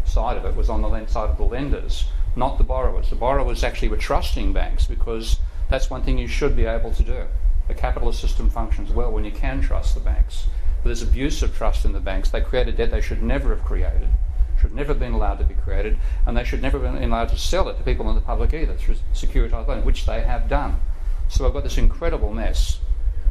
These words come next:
And if you try to forgive debtors now, a lot of people who see themselves as savers, 'cause they've bought bonds, they've, you know, got no debt and so on and so forth,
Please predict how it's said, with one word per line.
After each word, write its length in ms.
And 220
if 80
you 100
try 220
to 100
forgive 320
debtors 340
now, 440
a 60
lot 140
of 80
people 180
who 140
see 200
themselves 460
as 100
savers, 680
'cause 100
they've 180
bought 280
bonds, 340
they've, 140
you 60
know, 80
got 220
no 200
debt 160
and 120
so 120
on 120
and 80
so 200
forth, 260